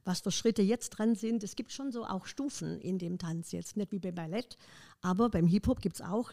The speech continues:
Grundschritte, die man aufbaut und dann dementsprechend zusammenführt.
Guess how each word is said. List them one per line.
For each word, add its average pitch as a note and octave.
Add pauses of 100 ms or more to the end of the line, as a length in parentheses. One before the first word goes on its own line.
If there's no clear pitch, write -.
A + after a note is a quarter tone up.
(140)
Grundschritte, A#3
die F3+
man E3+
aufbaut A#3 (420)
und G#3+
dann A#3
dementsprechend A#3+
zusammenführt. -